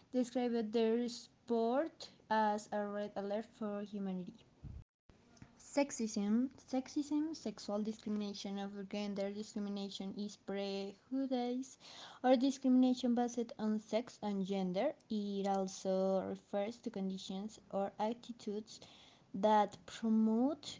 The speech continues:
social role stereotypes based on sex difference. Sexist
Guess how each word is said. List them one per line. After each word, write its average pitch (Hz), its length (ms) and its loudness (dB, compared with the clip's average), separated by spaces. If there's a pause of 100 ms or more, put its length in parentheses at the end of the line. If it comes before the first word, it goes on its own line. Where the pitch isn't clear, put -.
(100)
social 247 960 0
role 202 560 0
stereotypes - 1200 -4
based 175 500 -2
on 165 300 -6
sex - 380 -4
difference. 254 640 -2 (640)
Sexist 294 840 0